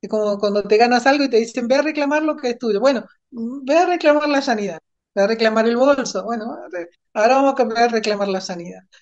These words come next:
Bueno, espero que haya sido de bendición. La verdad que es un, un privilegio haberlos podido conocer, poder transmitir algo de lo que Dios ha hecho en mi vida y instarlo, bueno.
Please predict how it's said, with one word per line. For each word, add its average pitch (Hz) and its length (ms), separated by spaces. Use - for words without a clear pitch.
Bueno, 185 400
espero 226 360
que 226 80
haya 214 160
sido 214 220
de 208 80
bendición. 240 840
La 202 120
verdad 202 240
que 226 440
es 214 200
un, 214 340
un 226 160
privilegio 233 760
haberlos 208 320
podido 202 220
conocer, 247 600
poder 208 260
transmitir 220 640
algo 233 340
de 214 100
lo 185 120
que 180 160
Dios 196 240
ha 190 80
hecho 190 180
en 196 60
mi 185 100
vida 254 360
y 175 640
instarlo, 185 460
bueno. 165 200